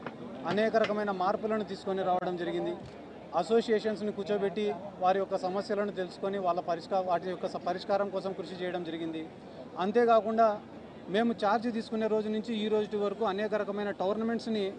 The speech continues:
నిత్యం ఆర్గనైజ్ చేస్తూనే ఉన్నాం. అది సీఎం కప్ కావచ్చు, జగనన్న క్రీడా సంబరాలు కావచ్చు, శాప్ లీగ్స్ కావచ్చు, అదే రకంగా ఈరోజు ఆడదాం ఆంధ్ర కావచ్చు, జగనన్న క్రీడా సంబరాలు కావచ్చు, ఏదో ఒక టోర్నమెంట్తో నిత్యం క్రీడాకారులకు ఒక యాక్టివిటీని అంటూ ఏర్పాటు చేస్తూనే ఉన్నాం.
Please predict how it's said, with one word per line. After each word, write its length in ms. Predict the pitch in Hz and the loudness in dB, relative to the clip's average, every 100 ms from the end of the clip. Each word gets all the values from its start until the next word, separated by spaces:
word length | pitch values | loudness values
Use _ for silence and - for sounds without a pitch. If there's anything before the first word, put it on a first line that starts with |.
| - - - | -12 -14 -4
నిత్యం 440 | 185 - 247 214 - - - | -4 2 4 4 -2 -10 0
ఆర్గనైజ్ 540 | 180 220 240 240 - | 2 4 4 2 2
చేస్తూనే 320 | 208 202 208 202 | -2 0 -2 0
ఉన్నాం. 260 | 190 190 | 0 -2
అది 100 | 175 | -4
సీఎం 300 | 175 185 202 | -2 -2 0
కప్ 240 | 196 175 180 | 0 2 4
కావచ్చు, 440 | 185 185 196 190 | 4 2 -2 -2
జగనన్న 400 | 170 175 190 196 | 0 -2 0 -2
క్రీడా 320 | - 185 196 | -2 0 2
సంబరాలు 440 | 185 185 185 185 185 | 2 0 2 2 2
కావచ్చు, 460 | 180 180 - 185 - | 0 0 -2 -6 -2
శాప్ 260 | 170 185 202 | 0 0 0
లీగ్స్ 300 | 202 190 185 | -2 -2 -2
కావచ్చు, 500 | 180 180 175 185 190 - - - - | 0 0 -4 -6 -6 -10 -14 -12 0
అదే 200 | 175 220 | 6 6
రకంగా 300 | 214 202 208 | 6 4 2
ఈరోజు 340 | 190 185 208 | 2 4 4
ఆడదాం 420 | 196 180 202 208 196 | 6 4 4 2 2
ఆంధ్ర 260 | 190 196 | 2 2
కావచ్చు, 420 | 180 180 180 190 | 4 2 2 -4
జగనన్న 400 | 175 175 196 214 | -4 -2 -2 -2
క్రీడా 320 | 208 175 196 214 | -2 0 2 4
సంబరాలు 460 | 202 190 185 185 | 2 4 4 4
కావచ్చు, 520 | 180 180 175 190 175 - - - - 170 | 2 0 0 -4 -6 -8 -14 -14 -6 4
ఏదో 380 | 226 262 262 | 6 6 4
ఒక 100 | 233 | 4
టోర్నమెంట్తో 640 | 233 214 220 226 226 220 226 | 4 4 4 2 0 0 0
నిత్యం 500 | 196 - 240 247 185 - - | 0 -2 4 4 2 -8 0
క్రీడాకారులకు 800 | 202 226 226 214 208 208 202 220 | 4 6 6 4 2 2 4 2
ఒక 120 | 208 | 4
యాక్టివిటీని 580 | 180 185 226 208 214 202 | 4 4 0 -2 -2 -2
అంటూ 180 | 196 196 | 0 0
ఏర్పాటు 480 | 185 190 196 - | 0 2 0 0
చేస్తూనే 340 | 185 - 196 190 | -6 -4 -2 0
ఉన్నాం. 260 | 170 165 | 0 -4